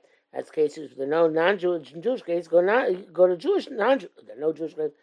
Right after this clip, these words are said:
Go to non-Jewish graves. The Gemara, "Yesh otam k'dei shetipalu aleinu." There's another reason that the people, that we should ask the dead to daven for us.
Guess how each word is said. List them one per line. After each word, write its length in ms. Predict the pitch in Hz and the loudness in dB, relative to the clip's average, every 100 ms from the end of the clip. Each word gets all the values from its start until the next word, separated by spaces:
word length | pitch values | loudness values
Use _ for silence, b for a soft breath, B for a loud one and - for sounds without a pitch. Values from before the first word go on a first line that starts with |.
| _ _ | _ _
Go 120 | 143 | -4
to 60 | 156 | 2
non-Jewish 380 | 190 160 139 - | 2 2 -2 -8
graves. 300 | 120 - _ _ _ _ | -12 -12 _ _ _ _
The 60 | |
Gemara, 200 | 123 165 | 0 2
"Yesh 260 | 160 175 - | 6 4 6
otam 420 | 175 170 185 190 | 4 4 2 2
k'dei 100 | 165 | 0
shetipalu 500 | 156 156 156 160 185 | -4 -2 2 6 8
aleinu." 360 | 180 214 180 170 b b b | 8 6 4 0 b b b
There's 140 | _ 123 | _ -4
another 180 | 160 160 | -2 -2
reason 380 | 156 160 160 - | -2 -4 -8 -10
that 240 | 135 127 - | -10 -10 -8
the 120 | 127 | -10
people, 500 | - 156 151 139 143 - | -10 -16 -12 -12 -12 -10
that 160 | 131 131 | -8 -6
we 100 | 123 | -8
should 140 | - | -12
ask 260 | 147 143 - | -10 -10 -10
the 80 | 117 | -10
dead 280 | 147 139 - | -4 -4 -6
to 60 | |
daven 300 | 120 135 135 | -8 -6 -6
for 220 | 135 202 170 | -2 4 4
us. 160 | 151 | 2